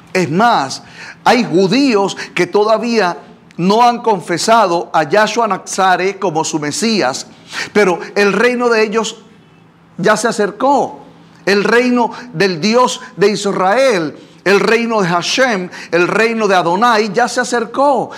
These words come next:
Ellos no lo han recibido porque cuando venga Yahshua, a sus corazones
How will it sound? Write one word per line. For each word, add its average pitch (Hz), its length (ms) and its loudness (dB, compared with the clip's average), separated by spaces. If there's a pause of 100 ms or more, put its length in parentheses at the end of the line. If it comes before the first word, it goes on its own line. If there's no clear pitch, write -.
(140)
Ellos 254 420 2 (140)
no 226 220 2
lo 269 100 4
han 247 120 2
recibido 208 640 -2 (200)
porque 180 280 -2
cuando 175 340 0
venga 226 640 0
Yahshua, 165 640 2 (400)
a 170 100 0
sus 175 220 -2
corazones 185 680 0